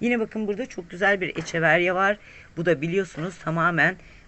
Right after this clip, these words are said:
bordo rengini alıyor ve muhteşem görünüyor. Tabii ki burada lipstiklerimiz var. Şöyle meksikanolarım, opalinalarım. Yine suyonlarımızın devamı burada kızarıyorlar.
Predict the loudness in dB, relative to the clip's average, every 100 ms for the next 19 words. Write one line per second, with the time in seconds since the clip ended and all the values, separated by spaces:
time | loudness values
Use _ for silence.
0 | -4 0 0 0 0 -2 -2 -4 -2 -2
1 | 0 0 0 0 -2 -4 -8 -8 -6 -6
2 | -6 -6 -6 -4 -2 -2 -6 -18 -18 -4
3 | 4 4 4 -2 -2 2 2 2 0 -4
4 | -8 -16 -8 -2 -2 -2 -4 2 4 4
5 | 0 -16 -8 -6 -6 -10 -10 0 2 2
6 | -2 -4 -4 -6 -4 0 2 2 0 2
7 | 0 -2 -10 -20 -20 -20 -20 -20 -20 -20
8 | -6 -2 -2 -2 -4 -4 -4 -2 -2 0
9 | -2 -4 -14 -20 -20 -20 -20 -20 -20 -20
10 | -20 -14 -4 -2 -2 0 0 2 0 -2
11 | -4 -2 0 4 4 2 0 -2 -2 -2
12 | -2 -4 -2 -2 2 2 4 4 2